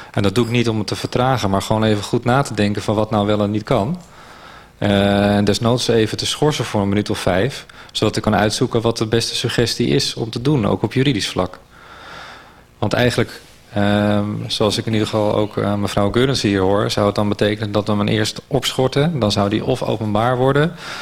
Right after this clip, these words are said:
dan wel niet in september, dan weer naar de raad komen... om daar toch dan weer een beslissing over te nemen, ja of de nee. Eh, zou ik dat liever nu willen doen, omdat er toch een, eh, een, een vraag voor, eh, openbaarheid aan vast ligt,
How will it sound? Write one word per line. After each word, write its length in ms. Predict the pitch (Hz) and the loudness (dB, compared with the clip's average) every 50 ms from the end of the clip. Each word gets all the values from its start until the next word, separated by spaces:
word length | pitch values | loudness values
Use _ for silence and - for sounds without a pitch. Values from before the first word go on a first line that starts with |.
| - - - - | -14 -16 -10 -6
dan 240 | - 110 120 123 120 | 0 0 2 2 2
wel 140 | 117 113 | 0 0
niet 200 | 113 117 113 107 | 0 0 0 0
in 80 | - 101 | -2 -2
september, 540 | - - 101 - - 123 127 139 120 110 104 | -2 -4 -4 0 0 0 2 2 0 0 0
dan 240 | 110 104 104 104 104 | 0 -2 -2 -2 -2
weer 260 | 101 107 104 101 101 | 0 0 0 0 2
naar 140 | 104 104 98 | 0 2 2
de 80 | 101 | 2
raad 280 | 101 110 117 123 131 - | 2 2 2 0 0 0
komen... 320 | - 120 113 110 104 104 | 2 2 2 2 2 -2
om 60 | 101 | -2
daar 120 | 101 101 101 | -2 -2 0
toch 160 | - 139 131 | 0 -2 0
dan 140 | 120 120 107 | 0 0 0
weer 120 | 104 104 | 2 0
een 80 | 104 104 | 0 0
beslissing 400 | 104 - - 139 139 - 143 135 | -2 -2 -2 -2 -2 0 -2 0
over 220 | 127 131 127 - | 0 0 -2 -2
te 80 | - 127 | -2 -2
nemen, 300 | 123 120 120 120 117 117 | 0 2 0 2 2 2
ja 160 | 117 117 117 | 2 2 2
of 100 | 113 110 | 0 0
de 100 | - 113 | -2 0
nee. 340 | 110 110 113 120 143 180 180 - - - - - - - - - - - - - | 0 2 2 2 2 0 0 -4 -12 -16 -16 -16 -16 -16 -16 -16 -18 -20 -20 -8
Eh, 120 | - 110 104 104 | -4 -2 -2 0
zou 180 | - - 113 | 2 2 2
ik 60 | 101 113 | 2 0
dat 40 | 104 | 0
liever 260 | 104 117 113 - 110 | 0 0 0 0 0
nu 180 | 104 113 127 135 | 2 2 2 2
willen 180 | 135 107 101 | 2 0 0
doen, 340 | 98 104 104 117 139 165 160 - - - _ | 2 2 2 2 2 0 -2 -6 -12 -20 _
omdat 340 | - 131 113 101 - 104 - | -4 -2 -2 -2 -2 -2 -2
er 100 | 110 107 | -2 0
toch 220 | - 120 113 - | 0 0 0 2
een, 180 | - 107 104 101 | 0 0 2 2
eh, 300 | 101 101 101 101 104 107 | 2 4 4 2 2 2
een, 260 | 104 104 104 107 104 98 | 0 0 0 -2 0 -2
een 80 | 98 | -2
vraag 300 | - - 110 101 101 101 | 0 2 2 2 2 0
voor, 320 | - - 110 104 104 104 104 | -2 -2 -2 0 0 2 2
eh, 160 | 104 107 110 | 2 2 2
openbaarheid 600 | 107 95 107 104 101 104 113 117 104 95 95 - | 0 0 -2 -2 0 0 2 4 2 2 2 0
aan 100 | 101 95 | -2 -2
vast 260 | - - 113 - - | 0 -2 -2 -2 -2
ligt, 280 | 104 101 - - - | -4 -6 -6 -8 -16